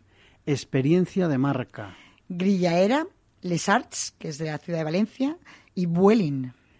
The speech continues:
Speaker 1: ¿Qué es, qué es Grillaera? Muy rápido.
Speaker 2: <laughs> Es un restaurante.
Speaker 1: Ah, es un restaurante, muy bien.
Speaker 2: <laughs> En la zona de, de Andalucía.
Speaker 1: Mejor marca interna.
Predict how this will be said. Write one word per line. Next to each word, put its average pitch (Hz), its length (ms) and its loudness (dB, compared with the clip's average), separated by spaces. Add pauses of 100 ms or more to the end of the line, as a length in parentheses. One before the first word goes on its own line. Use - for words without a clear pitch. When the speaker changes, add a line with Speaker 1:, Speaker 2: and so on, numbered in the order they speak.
(120)
Speaker 1:
¿Qué 139 180 -4
es, 139 160 -8 (200)
qué 156 100 2
es 131 120 0
Grillaera? 123 520 -2
Muy 127 180 -8
rápido. 151 480 -6 (100)
Speaker 2:
<laughs> - 420 0
Es - 260 -4
un 262 180 0 (220)
restaurante. 202 760 0
Speaker 1:
Ah, 139 100 -2
es - 140 0
un 143 80 -2
restaurante, 107 420 -4
muy 127 200 0
bien. 113 200 -4
Speaker 2:
<laughs> - 40 -12
En 220 120 4
la 196 120 4
zona 208 300 0
de, 202 80 0
de 180 500 -2
Andalucía. 170 500 -4 (480)
Speaker 1:
Mejor 160 480 0
marca 170 320 2
interna. 113 640 0